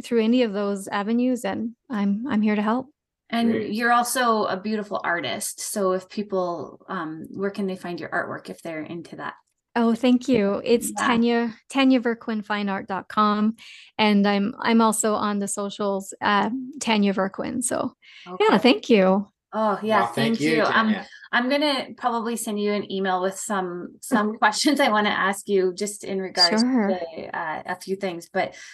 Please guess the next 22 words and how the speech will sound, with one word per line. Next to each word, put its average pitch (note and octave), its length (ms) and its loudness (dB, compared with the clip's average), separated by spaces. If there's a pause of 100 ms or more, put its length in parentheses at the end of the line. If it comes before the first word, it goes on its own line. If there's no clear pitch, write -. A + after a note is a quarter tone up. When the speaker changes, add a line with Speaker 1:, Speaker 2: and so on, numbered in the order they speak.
(140)
Speaker 2:
I, G3 480 0
again, F3+ 440 -2
thank F#3+ 180 -2
you G3+ 100 0
so G3 280 -4
much. - 400 -4
It F#3 200 -4
was, F#3+ 200 -6
it's F#3+ 140 -6
been G3+ 160 -2
a G3+ 40 -2
pleasure, G3 520 0
and, F3 600 -8
um, E3 520 -10
I G3 120 -4
hope G3 240 -6
we G3+ 80 0
can G3 140 -4
do F3+ 100 -6
this F3+ 160 -6
again E3 280 -10
sometime. E3 580 -12